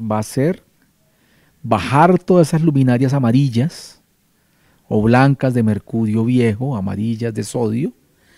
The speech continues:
y colocar iluminaciones de led con telegestión. Eh, unas luminarias modernas que den más calidad de iluminación.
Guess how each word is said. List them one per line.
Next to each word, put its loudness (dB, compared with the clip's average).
y -2
colocar 0
iluminaciones -6
de -6
led -4
con 2
telegestión. -8
Eh, -6
unas -2
luminarias -2
modernas -2
que -10
den -6
más -10
calidad -8
de -8
iluminación. -6